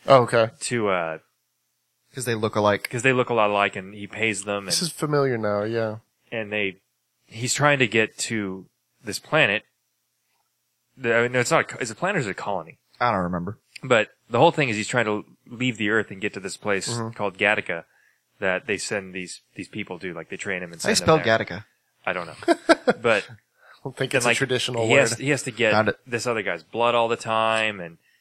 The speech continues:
Speaker 2: his urine and, like, all these stu-, all the stuff and pretend like he's not in pain or whatever.
Speaker 3: Oh, it's Jude Law. It's Ethan Hawke and
Speaker 2: Jude
Speaker 3: Jude Law,
Speaker 2: Law.
Speaker 3: who look nothing alike in real life, by
Speaker 2: They
Speaker 3: the
Speaker 2: made
Speaker 3: way.
Speaker 2: it work in the movie, though.
Speaker 3: They did. It was weird.
Speaker 2: And it's,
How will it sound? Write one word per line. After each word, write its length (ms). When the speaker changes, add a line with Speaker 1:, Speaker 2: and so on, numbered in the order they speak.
Speaker 2:
his 220
urine 400
and, 80
like, 160
all 140
these 180
stu-, 140
all 320
the 80
stuff 280
and 120
pretend 360
like 160
he's 200
not 240
in 160
pain 360
or 180
whatever. 360
Speaker 3:
Oh, 40
it's 120
Jude 200
Law. 340
It's 120
Ethan 180
Hawke 140
and 120
Speaker 2:
Jude 60
Speaker 3:
Jude 20
Law, 80
Speaker 2:
Law. 80
Speaker 3:
who 100
look 160
nothing 360
alike 300
in 80
real 140
life, 160
by 60
Speaker 2:
They 60
Speaker 3:
the 40
Speaker 2:
made 140
Speaker 3:
way. 80
Speaker 2:
it 40
work 180
in 60
the 60
movie, 240
though. 220
Speaker 3:
They 100
did. 240
It 40
was 120
weird. 320
Speaker 2:
And 320
it's, 400